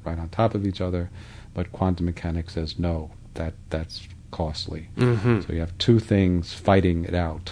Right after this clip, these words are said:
Speaker 2: Mm-hmm. Mm-hmm.
Speaker 1: <laughs> And th-, there has to be a compromise. And there are different ways of making the compromise. You can make them orbit in different ways. You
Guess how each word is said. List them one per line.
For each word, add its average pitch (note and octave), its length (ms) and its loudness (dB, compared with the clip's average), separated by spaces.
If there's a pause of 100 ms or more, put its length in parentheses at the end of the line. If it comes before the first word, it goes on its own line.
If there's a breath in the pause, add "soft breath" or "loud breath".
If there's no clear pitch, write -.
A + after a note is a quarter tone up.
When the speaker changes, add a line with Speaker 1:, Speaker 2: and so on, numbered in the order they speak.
Speaker 2:
Mm-hmm. B2 720 6
Mm-hmm. A2 260 4
Speaker 1:
<laughs> F#2 40 2
And F2 600 4
th-, F2+ 120 -2 (140)
there E2+ 120 4
has F2+ 180 6
to - 80 -4
be F2 120 4
a - 40 0
compromise. D#2 800 0 (600 loud breath)
And E2 400 -6
there F2 140 2
are F2 60 2
different E2+ 320 2
ways F2 260 4
of D#2 60 -2
making F#2+ 320 4
the F#2+ 80 4
compromise. F2+ 600 0
You E2 80 -8
can D#2+ 120 -4
make E2+ 160 -4
them - 240 -6
orbit F#2 320 0
in F2 100 -2
different F2 320 -6
ways. E2+ 460 -2
You E2 100 -10